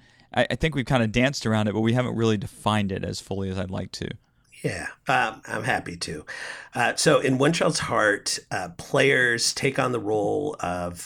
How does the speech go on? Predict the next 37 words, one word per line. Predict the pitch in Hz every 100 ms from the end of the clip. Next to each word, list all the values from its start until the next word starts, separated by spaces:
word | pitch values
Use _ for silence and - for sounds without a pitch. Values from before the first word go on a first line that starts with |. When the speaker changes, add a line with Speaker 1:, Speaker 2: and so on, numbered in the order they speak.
| -
Speaker 2:
various | - 95 95 98 - -
types | 95 90 -
of | 90
child | 85 104 95 90
welfare | 87 82 87
professionals, | 85 - - - - - - - - - - - -
and | 92 90 92 87
they | 113 104 95
have | - 117 104 104 101 101 - -
an | 107
opportunity | 107 113 107 - 127 110 104 101 98 90
to, | - - 98 95 95 92 92 90 -
uh, | 87 85 87
become | 95 92 127 113
part | 120 117
of |
an | 120
experiment | 123 - - 95 92 95 95
where, | 90 95 95 95 87 - - - - -
um, | 95 87 95
they | 113 107 -
enter | 117 123 -
into | 107 104 - - 107
the | 101
memories | 107 104 95 98 92 -
of | 92
a |
child | 90 - 90 95
who's | - 92 -
consented | 120 - - 101 87 85
to | 87
be | 92
part | - 90
of | 90
the | 87
project. | 92 90 147 156 - - _ -
And | 95 95 90 87 87 -